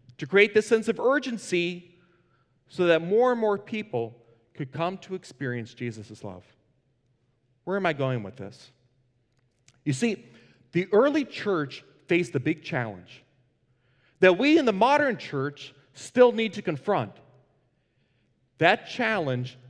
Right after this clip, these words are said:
involves the tendency that so many churches have to turn inward. You ever known of an inward-facing church?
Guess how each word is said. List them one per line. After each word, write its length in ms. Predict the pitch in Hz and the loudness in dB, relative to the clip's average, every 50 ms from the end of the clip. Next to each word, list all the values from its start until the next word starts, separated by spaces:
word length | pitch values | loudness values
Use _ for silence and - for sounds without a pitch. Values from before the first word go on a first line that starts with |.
| - - | -12 -8
involves 420 | 151 147 139 156 151 151 147 151 | -8 -4 -2 0 0 0 -2 -4
the 120 | - 151 127 | -8 -8 -8
tendency 760 | 127 - 202 208 202 190 160 - - - 113 98 98 98 - _ _ _ _ _ _ _ _ _ | -8 -8 -8 -6 -6 -8 -8 -10 -14 -14 -12 -12 -12 -14 -18 _ _ _ _ _ _ _ _ _
that 160 | 135 131 - | -10 -10 -8
so 200 | - - 160 170 | -6 -6 -6 -6
many 220 | 196 208 208 202 | -4 -6 -8 -10
churches 460 | 202 - - 180 156 - 156 147 131 | -10 -10 -12 -12 -10 -10 -12 -12 -12
have 360 | - 147 135 113 95 92 98 - _ _ _ _ _ _ _ _ _ _ _ _ _ _ _ _ _ _ _ _ | -8 -8 -8 -8 -8 -10 -14 -18 _ _ _ _ _ _ _ _ _ _ _ _ _ _ _ _ _ _ _ _
to 80 | - 113 | -18 -18
turn 220 | - - 120 110 | -12 -10 -10 -8
inward. 460 | 110 107 120 104 90 92 90 92 - _ _ _ _ _ _ _ _ _ _ _ _ _ _ _ _ _ _ _ _ _ _ _ _ _ _ _ _ _ _ _ _ _ _ _ _ _ _ _ _ _ _ _ _ _ _ _ _ _ _ _ _ _ _ _ _ _ _ _ _ _ | -8 -8 -8 -10 -10 -16 -20 -20 -20 _ _ _ _ _ _ _ _ _ _ _ _ _ _ _ _ _ _ _ _ _ _ _ _ _ _ _ _ _ _ _ _ _ _ _ _ _ _ _ _ _ _ _ _ _ _ _ _ _ _ _ _ _ _ _ _ _ _ _ _ _
You 100 | - 202 | 0 0
ever 140 | 226 220 220 | 2 2 0
known 220 | 208 202 202 202 | 0 -2 -2 -2
of 100 | 190 160 | -2 -2
an 80 | 156 156 | -2 -4
inward-facing 640 | 170 175 170 180 170 175 - 165 160 - - 160 139 | -4 -4 -4 -6 -6 -4 -6 -6 -6 -6 -10 -14 -14
church? 460 | - - 160 160 151 - - - - | -10 -10 -12 -12 -12 -16 -20 -20 -20